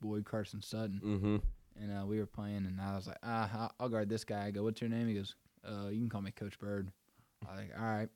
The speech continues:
Speaker 1: You know, we screen everything. We switch. I'm, I slide over into help. So he's driving. It was, my first mistake was sliding over to help with him driving.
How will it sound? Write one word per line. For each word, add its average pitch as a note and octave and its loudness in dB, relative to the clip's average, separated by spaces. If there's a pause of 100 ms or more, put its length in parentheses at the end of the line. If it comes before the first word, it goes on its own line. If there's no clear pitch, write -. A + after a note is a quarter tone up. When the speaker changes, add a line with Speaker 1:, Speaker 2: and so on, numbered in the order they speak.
(800)
Speaker 1:
You A2+ -4
know, A2 6
we G#2 4 (160)
screen G#2+ 0
everything. G#2+ 2
We A2 6
switch. - 2 (140)
I'm, G2 0
I - -8
slide A2 2
over G#2+ 4
into G2+ 2
help. A#2 4
So A2+ 0
he's A2 0
driving. G2+ 0 (720)
It G#2+ -2
was, G2+ -2
my F2 -8 (100)
first B2+ -2
mistake G#2 -2
was G#2 -6
sliding G2+ 0
over G2 0
to F#2+ 0
help G2+ 0
with G2 -6
him G2+ -2
driving. G2 -4